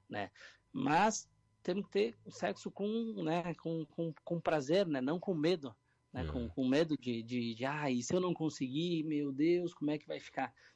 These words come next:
Speaker 1: Então, hum, tem que pegar, pede ajuda, né? Que nós estamos aqui pra ajudar. O que eu quero é que fique feliz na hora que tu terminar lá, tu pense, "Ah, graças a Deus eu tô bem."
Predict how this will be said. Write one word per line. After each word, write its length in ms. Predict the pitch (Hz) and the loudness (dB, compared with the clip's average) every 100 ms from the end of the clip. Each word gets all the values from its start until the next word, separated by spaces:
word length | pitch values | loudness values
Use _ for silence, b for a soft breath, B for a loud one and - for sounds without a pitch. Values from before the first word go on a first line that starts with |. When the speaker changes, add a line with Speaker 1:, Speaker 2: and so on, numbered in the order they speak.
| b | b
Speaker 1:
Então, 480 | - 190 196 - - _ _ - | -4 -2 -2 -4 -6 _ _ -2
hum, 280 | 180 180 - - | 2 2 -2 2
tem 160 | 226 247 | 2 4
que 100 | 202 | 2
pegar, 400 | 180 165 165 160 - | 4 6 4 2 -4
pede 240 | 220 202 | -4 -2
ajuda, 460 | 180 151 240 208 127 _ b b - | -2 -2 0 0 -4 _ b b -8
né? 180 | 160 | -8
Que 140 | 165 151 | -4 -2
nós 180 | 160 175 | -2 -4
estamos 180 | 190 180 | -8 -8
aqui 200 | 175 208 | -8 -4
pra 160 | 233 | -2
ajudar. 380 | 220 196 147 117 - | -2 0 0 -2 -6
O 140 | 123 | -8
que 120 | 117 | -2
eu 100 | 151 | -2
quero 360 | 147 147 165 214 | -2 0 0 0
é 40 | |
que 120 | 214 - | -4 -8
fique 220 | 226 - | -10 -6
feliz 340 | 190 165 180 | -4 -2 -2
na 120 | 151 | -2
hora 120 | 143 175 | -2 -4
que 100 | - | -10
tu 140 | - | -8
terminar 460 | 190 170 147 151 170 | -2 0 2 2 2
lá, 200 | 180 190 | 2 0
tu 540 | _ _ - - _ | _ _ -20 -20 _
pense, 280 | 190 180 175 156 | -4 -2 -2 -2
"Ah, 360 | 175 175 151 - b b b _ | 0 0 -2 -6 b b b _
graças 440 | - 170 170 - 147 | -6 -4 -4 -6 -4
a 60 | |
Deus 240 | 131 147 135 | 0 0 0
eu 100 | 127 | -4
tô 120 | 120 | -6
bem." 260 | 107 101 | -8 -12